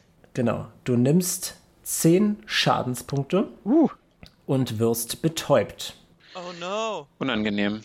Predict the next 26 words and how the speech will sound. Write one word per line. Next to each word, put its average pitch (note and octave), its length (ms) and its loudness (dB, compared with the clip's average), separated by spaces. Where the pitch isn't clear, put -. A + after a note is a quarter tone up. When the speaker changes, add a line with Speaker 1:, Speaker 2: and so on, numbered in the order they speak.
Speaker 1:
Das C3+ 160 -6
bedeutet, D3+ 880 0
du C3+ 60 -2
kannst D3+ 380 -2
dich F3 140 -2
normal C3 320 2
verteidigen, D3+ 600 0
all C3+ 200 2
deine C3+ 340 0
Re-, A#2+ 180 -2
äh, C#3 100 -2
Rüstungsklassen-Werte C3+ 1400 -2
bleiben B2 440 2
bestehen, D#3 580 0
aber B2+ 220 -2
du B2+ 100 -6
kannst - 680 0
keine C3+ 340 4
Aktionen A2 640 2
ausführen. G2 540 0
Speaker 2:
Das D3+ 80 6
heißt, - 180 2
ich - 100 -2
kann B2 180 -2
jetzt A#2+ 220 -4
nicht - 320 -2